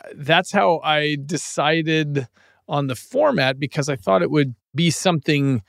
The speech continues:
special rather than, you know, I've been on many different podcasts where we're doing interviews just like this, and it's super fun, but I wanted to do something different. So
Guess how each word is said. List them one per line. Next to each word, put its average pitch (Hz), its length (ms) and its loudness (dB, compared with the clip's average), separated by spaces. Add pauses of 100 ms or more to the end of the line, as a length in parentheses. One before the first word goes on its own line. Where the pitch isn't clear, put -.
(580)
special 156 760 2
rather 147 480 0
than, 135 460 -2
you 165 80 0
know, 147 60 4
I've 139 120 0
been 196 140 4
on 151 260 -2
many 175 320 0
different 139 320 2
podcasts 139 600 -2
where 139 120 -2
we're 127 140 2
doing 127 320 2
interviews 143 480 0 (100)
just - 220 -2
like 123 160 2
this, 165 260 2
and 135 160 -4
it's 120 160 -4
super 202 520 -2
fun, 151 320 0
but 123 120 -4
I 147 120 0
wanted 151 260 0
to - 60 -18
do 135 100 -6
something 113 260 -4
different. - 440 -12 (580)
So - 220 -14